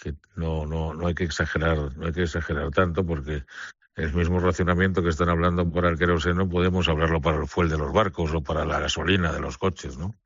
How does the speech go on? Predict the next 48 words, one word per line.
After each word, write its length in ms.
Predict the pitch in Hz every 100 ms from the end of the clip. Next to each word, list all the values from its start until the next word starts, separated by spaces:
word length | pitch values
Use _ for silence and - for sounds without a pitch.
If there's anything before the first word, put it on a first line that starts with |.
| - - _ _ - - _
Pero 140 | 95 90
lo 120 | 87
que 80 | 85
sí 140 | 78
que 80 | 101
es 80 | 104
evidente 460 | 120 110 107 104 127
es 120 | 104
de 140 | 90
que, 180 | 80 82
de 340 | 76 76 73
que 80 | 71
va 140 | 76 80
a 20 |
ser 140 | 80
un 120 | 95
trastorno 560 | 87 90 76 90 85 101
a 40 |
nivel 260 | 87 85 92
mundial 420 | 98 80 90 107
y 60 | 85
sobre 180 | 87 80
todo 460 | 87 92 104 104
en 80 | 98
el 100 | 95
alza 240 | 107 98 87
de 120 | 73
precios. 520 | 82 98 - 65 - _ _ _ _ _ _ _ _
Lo 280 | - 104 107
que 100 | 98
implica 400 | 98 90 123 143
también 380 | 123 127 117 127
de 100 | 131
que 160 | 113 101
tengamos 400 | 85 87 113 110
que 120 | 101
pensar 340 | 92 82 90
más 220 | 87 92
en 80 | 82
el 120 | 87
coche 280 | 80 90 -
eléctrico 640 | 82 117 113 87 80 82 80
y 100 | 78
en 140 | 76
todas 240 | 98 90
estas 280 | 87 80 87
otras 280 | 90 87 87
situaciones 720 | 90 85 92 90 92 104 110